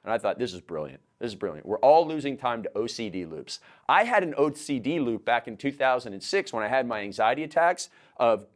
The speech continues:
going on Facebook. That was when I got my first Facebook account. I would go into my email. I would go into my ClickBank stats. That's where I was making a ton of money at the time.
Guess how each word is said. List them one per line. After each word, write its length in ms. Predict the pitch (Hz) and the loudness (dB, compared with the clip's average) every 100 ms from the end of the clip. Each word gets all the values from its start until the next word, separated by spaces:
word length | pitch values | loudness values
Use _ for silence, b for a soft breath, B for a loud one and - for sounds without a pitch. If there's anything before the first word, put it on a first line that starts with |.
| _ _ - | _ _ 2
going 220 | 143 156 | 2 2
on 100 | 143 | 0
Facebook. 540 | 143 135 - 139 139 | 0 0 0 0 2
That 120 | 110 | 2
was 220 | 123 117 - | 0 -2 -4
when 220 | 117 113 | -4 -2
I 240 | 104 104 | -2 -2
got 200 | 98 95 | -2 -2
my 60 | 95 | -2
first 320 | - 120 - | 0 0 0
Facebook 320 | 113 110 101 | -2 0 -4
account. 380 | 98 117 110 110 b b - | -4 -2 -2 -4 b b -4
I 100 | 107 | -2
would 100 | 101 | 2
go 140 | 127 | 2
into 120 | 147 | 4
my 120 | 151 147 | 0 -2
email. 420 | 127 123 123 123 104 | -2 2 2 2 2
I 80 | |
would 100 | 101 | 0
go 180 | 98 131 | 2 2
into 120 | 143 | 2
my 120 | 127 135 | -2 -4
ClickBank 580 | - 147 147 143 139 | -2 -2 0 -2 -2
stats. 440 | - - 131 131 - | -4 0 4 4 0
That's 180 | 117 123 | -6 0
where 120 | 117 | 0
I 40 | |
was 240 | 104 95 107 | 0 -4 -4
making 280 | 127 117 | -4 -4
a 60 | 107 | -8
ton 260 | - 139 147 | -4 -2 0
of 40 | |
money 240 | 139 139 | 0 0
at 100 | 135 | -2
the 60 | 127 | -6
time. 440 | - 131 131 127 | -2 0 0 -2